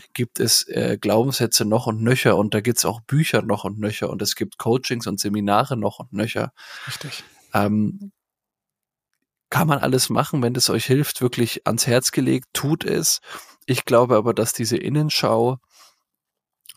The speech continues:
Speaker 1: ähm, vielleicht auch mit Unterstützung von dem Menschen, den ihr gern habt, der euch gut kennt, ähm,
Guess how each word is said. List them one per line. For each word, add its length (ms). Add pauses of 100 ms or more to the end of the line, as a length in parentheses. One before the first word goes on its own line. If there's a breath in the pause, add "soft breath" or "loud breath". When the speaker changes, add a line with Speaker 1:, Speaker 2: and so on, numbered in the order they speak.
(100)
Speaker 1:
ähm, 640 (720)
vielleicht 560 (340)
auch 340
mit 160
Unterstützung 600
von 160
dem 120
Menschen, 320
den 140
ihr 120
gern 240
habt, 200
der 100
euch 140
gut 220
kennt, 360 (580 loud breath)
ähm, 580